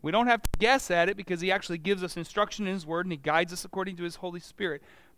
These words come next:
But if you want to be successful at home and at work and at school,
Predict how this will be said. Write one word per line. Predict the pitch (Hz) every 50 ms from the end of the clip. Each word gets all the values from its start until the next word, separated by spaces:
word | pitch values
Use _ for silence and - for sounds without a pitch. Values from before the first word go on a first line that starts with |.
| - 160 151 -
But | - 233 233 202 170 151 147 - - - _
if | - 139 - -
you | 160 165
want | 156 175 190 214 233
to | 233
be | 277 262
successful | 214 - 233 - - - - 233 208 196 - - - 165 160 151
at | 147 143
home | 143 160 170 180 185 190 196
and | 196 196
at | 196 196
work | 175 175 170 165 156 151 156 - _ - - _ _ _ _ _ _ _ _ _ _ -
and | 151 156
at | -
school, | - - - - 190 190 165 147 139 131 131 135 135 147